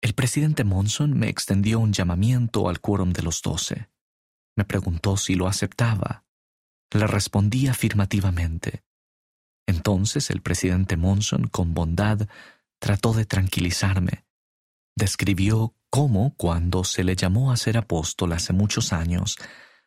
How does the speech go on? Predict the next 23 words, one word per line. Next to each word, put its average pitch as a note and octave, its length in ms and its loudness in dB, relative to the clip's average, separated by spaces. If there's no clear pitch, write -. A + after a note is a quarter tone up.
también D3+ 380 2
sintió A2+ 440 0
que G#2 140 0
no G2+ 140 4
estaba F#2 400 0
preparado. F2+ 720 -2
De G2+ 120 0
manera G2 320 2
serena A2 460 2
me F#2+ 120 2
dijo, F#2+ 500 -4
"Obispo F#2 480 0
Stevenson, - 800 -2
a G2 100 -2
quien F#2 240 0
el F2 100 0
Señor G#2 440 2
llama, E2+ 480 -2
el G2 160 0
Señor A2+ 540 2
prepara F#2+ 540 0
y F#2+ 100 0
capacita". - 800 -4